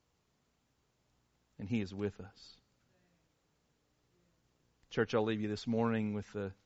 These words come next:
final words of John Wesley, that great preacher on his deathbed. Said, "The best of all is this, God is with us."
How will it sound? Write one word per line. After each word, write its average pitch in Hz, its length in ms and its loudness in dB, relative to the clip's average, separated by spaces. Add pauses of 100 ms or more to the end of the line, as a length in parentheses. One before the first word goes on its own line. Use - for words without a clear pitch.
(720)
final 110 340 4
words 110 380 4
of 98 80 -10
John 113 320 0
Wesley, 107 540 -2 (840)
that 117 160 0
great 117 300 4
preacher 110 540 0
on 104 60 0
his 101 160 -4
deathbed. 107 680 0 (1600)
Said, 117 100 -8
"The 107 80 -2
best 113 320 0
of 110 120 -4
all 117 220 4
is 107 60 -8
this, 117 540 -4 (1400)
God 95 220 0
is - 140 -20
with 107 240 -12
us." - 280 -20